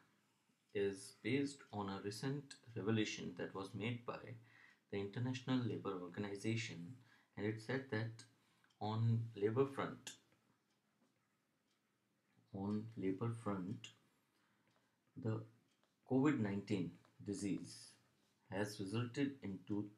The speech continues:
three big challenges. Three big challenges. The I L O, International Labour Organization, says the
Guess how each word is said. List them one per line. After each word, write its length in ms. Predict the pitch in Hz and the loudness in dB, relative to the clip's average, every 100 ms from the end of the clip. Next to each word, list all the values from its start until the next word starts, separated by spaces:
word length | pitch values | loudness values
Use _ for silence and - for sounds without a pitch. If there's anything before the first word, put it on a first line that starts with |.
| _ _ | _ _
three 220 | - 131 131 | 4 6 6
big 260 | 113 110 - | 4 2 0
challenges. 760 | - 87 90 107 113 - - - _ _ _ _ _ _ _ _ _ _ _ _ _ _ _ - | -2 -2 -2 0 -2 -2 -14 -20 _ _ _ _ _ _ _ _ _ _ _ _ _ _ _ -4
Three 120 | 117 | 0
big 320 | 110 113 - | 2 0 -2
challenges. 640 | - 87 87 87 123 - - _ _ _ _ _ _ - | -2 -2 -2 -4 -4 -4 -8 _ _ _ _ _ _ 0
The 320 | 113 110 107 - | 4 6 4 -2
I 220 | 110 113 139 | 2 4 6
L 160 | 143 | 4
O, 180 | 113 - - | 2 0 -6
International 480 | 107 110 110 113 113 | -6 -2 0 0 0
Labour 160 | 101 101 | 0 0
Organization, 600 | 92 92 87 92 - 110 | -2 -6 -6 -6 -4 -4
says 280 | - - 95 | -4 -6 -6
the 160 | - | -8